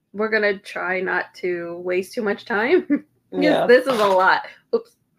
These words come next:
Speaker 1: <laughs> Threw the phone on the popcorn. <laughs>
Speaker 2: <laughs> That's what she said.
Speaker 1: Shut up. So, yeah, we're gonna jump right into it. We have a lot to cover. It was an exhausting three days.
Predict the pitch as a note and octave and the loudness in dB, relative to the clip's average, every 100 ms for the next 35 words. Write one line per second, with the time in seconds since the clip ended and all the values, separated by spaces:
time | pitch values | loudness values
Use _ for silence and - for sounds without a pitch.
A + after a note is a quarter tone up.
0 | - A#3 - G#3 A3+ G#3+ F#3+ F#3 F#3 F#3 | -2 -2 -2 -8 -8 -6 -8 -8 -12 -8
1 | F3+ - G#3+ A3 E4 A4+ - - B4 A4+ | -10 -6 -2 0 0 -2 -4 0 0 2
2 | - A#4 B4+ - - - - F#3 - - | 4 6 6 2 0 -8 -10 -10 -8 -10
3 | - - - D5 - - - - - - | -12 -2 4 6 6 2 0 -8 -10 -8
4 | A#3+ _ - - - - D4 - C4+ A#3+ | -10 _ -20 -20 -20 -16 -8 2 6 8
5 | A#3 A3 A3 A#3 A3+ A3 - _ - A3 | 8 6 4 4 6 4 0 _ -6 -4
6 | A3+ A3 G#3+ G3 G#3+ A3 G#3+ G3+ G#3 G3+ | -2 -2 -4 -4 -4 -2 -4 -2 -4 -6
7 | G3+ G3 G3+ F#3 F3+ F3+ F3 - - F#3 | -4 -2 -2 -4 -6 -6 -8 -10 -10 -8
8 | F#3 F#3+ G3+ F#3+ F3 E3+ G3+ F3+ E3+ E3+ | -6 -6 -6 -8 -10 -12 -14 -14 -16 -16
9 | - F3+ F3+ E3+ E3 D#3 B2 _ F3 - | -18 -14 -14 -12 -16 -14 -20 _ -20 -20